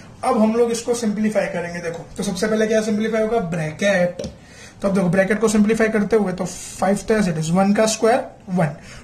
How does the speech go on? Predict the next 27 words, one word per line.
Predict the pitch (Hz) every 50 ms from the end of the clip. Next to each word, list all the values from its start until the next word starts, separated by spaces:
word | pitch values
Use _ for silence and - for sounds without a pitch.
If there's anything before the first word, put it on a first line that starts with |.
| - -
टू | 226 220 208
का | - 233 220 220
स्क्वायर | 214 - - 226 220 247 294 - - -
फ़ोर, | - - - - 208 170 151 - - - - - - - - -
फ़ोर | - - 233 226 233 240
as | 240 226 208 196
it | 165 160
is, | 151 151 - - -
टू | 226 208
का | 208 233 226
स्क्वायर | 226 226 - 247 226 233 247 247 - - -
फ़ोर, | - - 233 247 277 262 214
रूट | 180 185 214 226 214 - -
थ्री | 202 220 220
का | 214 233 226 226
स्क्वायर | - - - 226 233 254 277 - - - -
थ्री | - 180 165 151 - - - - 190
माइनस | 175 175 180 180 196 220 254 254 - - - - - 180
वन, | 165 147 151 - - - - - - - - - - - - - - -
तो | 214 196
वन | 190 196 196 202 202
का | 214 226 226
स्क्वायर | 220 - - 226 226 247 254 - - - - - 208
वन, | 180 196 226 254 - - - - - - -
टू | 247 208 202
का | - 214 220 214
स्क्वायर | 214 - - 208 208 233 254 -